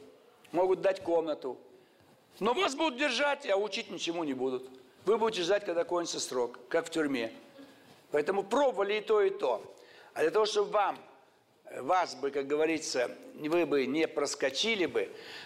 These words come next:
вам, чтобы, э, научиться, не имея опыта, значит, надо немножко приспосабливаться. Вы должны понять,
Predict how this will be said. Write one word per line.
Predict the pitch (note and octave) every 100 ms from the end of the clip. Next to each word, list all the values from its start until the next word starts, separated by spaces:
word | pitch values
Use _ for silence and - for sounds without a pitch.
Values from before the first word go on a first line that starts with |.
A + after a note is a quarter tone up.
| -
вам, | - D3
чтобы, | - D3 C3+ C3+ C3+ - -
э, | - - B2 A#2+ - - B2+
научиться, | E3 E3+ - C4+ A3 - A2 - - - - _ _ - - - -
не | E3 G3 G#3+
имея | A3 G3+ E3+
опыта, | F3+ A#2 A#2 A#2+ D3+ - _ _
значит, | G#2+ -
надо | C#3+ C#3 C#3+ D3+
немножко | D#3+ D3 - D3+ D#3 - - - - -
приспосабливаться. | D3+ - F#3 D#3 C3+ C3+ D3+ C3+ - - - - - - -
Вы | E3+
должны | G3 E3 F#3
понять, | F3+ E3+ C#3+ F#2 -